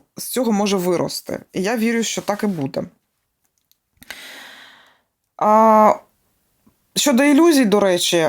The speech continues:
а, от це гріх ілюзії, а, я думаю, що мені не треба вам пояснювати, які, е, які ілюзії стали причиною загибелі людей. Як жадібність, якщо ми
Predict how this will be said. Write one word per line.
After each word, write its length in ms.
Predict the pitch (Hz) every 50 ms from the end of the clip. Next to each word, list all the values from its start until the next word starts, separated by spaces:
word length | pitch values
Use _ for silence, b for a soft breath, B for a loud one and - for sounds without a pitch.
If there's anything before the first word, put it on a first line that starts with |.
| - -
а, 80 | -
от 380 | 180 175 165 160 175 - - - -
це 160 | - - 185
гріх 300 | 160 190 196 190 180 196
ілюзії, 420 | 196 185 185 170 160 143 147 147
а, 520 | 147 - - 175 170 165 160 156 156 160 160 160 151 135 B B B B B B B
я 120 | - 208 226
думаю, 220 | 214 269 254 247
що 140 | 240 - 247
мені 200 | 226 233 233 233
не 100 | 247 254
треба 280 | 240 269 247 220 208 190
вам 140 | 190 190
пояснювати, 680 | 196 208 208 240 294 381 359 - 349 311 302 277 - 240
які, 440 | 208 202 202 - - 240 240 226 214 B B B B B B B B B B B
е, 380 | - 196 202 190 180 - - 214
які 300 | 208 226 214 - 233 233
ілюзії 500 | - - 220 208 247 294 302 269 254 240
стали 320 | - - 214 226 240 214
причиною 540 | 220 - 196 - - - 226 220 208 196 180
загибелі 500 | 165 185 185 185 208 185 165 175 160 165
людей. 560 | 165 165 175 190 175 220 233 285 320 339 - _ _ _ _ _ _ _ _ _ _ _ _ _ _ _ _ _ _ _ B B B B B B B B B B B B
Як 260 | - 196 214 220 202
жадібність, 680 | 202 190 226 226 226 202 214 190 190 185 180 185 - -
якщо 240 | 165 170 - - 180
ми 300 | 180 175 165 156 147 -